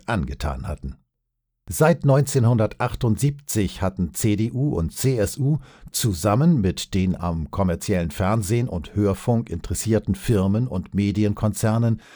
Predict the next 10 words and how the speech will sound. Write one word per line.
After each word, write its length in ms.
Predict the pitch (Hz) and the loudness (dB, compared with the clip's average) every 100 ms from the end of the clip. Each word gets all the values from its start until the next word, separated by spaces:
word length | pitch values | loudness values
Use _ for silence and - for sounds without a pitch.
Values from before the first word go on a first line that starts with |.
| - | -20
für 140 | - 135 | -4 0
die 120 | 160 | 0
Programmvermehrung 1200 | - 170 - 123 131 123 98 98 110 110 117 120 | 2 0 2 0 2 2 4 4 4 4 2 2
und 420 | - 87 - - 104 | 0 -4 -4 -4 0
damit 440 | 90 95 101 107 | 2 2 0 -2
für 160 | - 87 | -6 -6
die 180 | 78 | -6
Kommerzialisierung 1080 | - 127 113 - 104 90 92 92 95 95 110 | -2 0 0 -2 -2 0 -2 0 0 0 0
mobil 420 | 147 156 151 110 71 | 0 0 2 0 0
gemacht. 540 | 69 71 - - | -4 -8 -10 -16